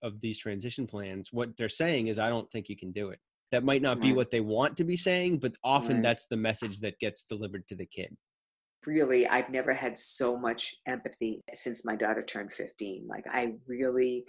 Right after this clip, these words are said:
Speaker 2: do understand. I mean, when your kid is five years old and they have a disability, you become mama bear. Like, you become this, like, fierce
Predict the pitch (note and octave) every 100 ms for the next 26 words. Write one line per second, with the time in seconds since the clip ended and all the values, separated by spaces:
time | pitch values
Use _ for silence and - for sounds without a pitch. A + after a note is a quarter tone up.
0 | - _ C#3+ - C3+ B2 A#2+ - B2 A#2
1 | A#2 - - B2 A#2 A2 G#2 G#2 _ _
2 | _ - G#3+ A3+ G#3+ G#3 G3+ D#4+ - -
3 | E4 E3+ - E3 F3 D#3+ D3 E3 D#3+ A#2
4 | C#3 D#3 E3+ C#3+ B2 - G#2+ A#2+ C3+ E3
5 | E3+ - _ _ _ D3+ C4 A#3 - D3+
6 | A2+ A#2 B2+ - - - - - C3 -
7 | D#3+ A3 A#3+ - - D#3 B2+ A#2 A2+ A2+
8 | - - - - _ - F#3+ D#3+ D3